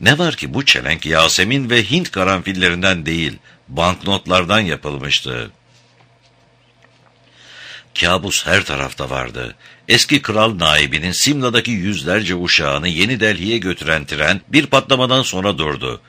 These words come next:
Sihler derhal vagonlara saldırdılar.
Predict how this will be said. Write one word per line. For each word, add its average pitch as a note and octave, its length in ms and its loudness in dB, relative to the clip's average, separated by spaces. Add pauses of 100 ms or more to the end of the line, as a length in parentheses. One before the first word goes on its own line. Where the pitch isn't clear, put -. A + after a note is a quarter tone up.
Sihler C2+ 580 -2
derhal G2+ 460 4
vagonlara E2+ 520 0
saldırdılar. C2+ 760 -4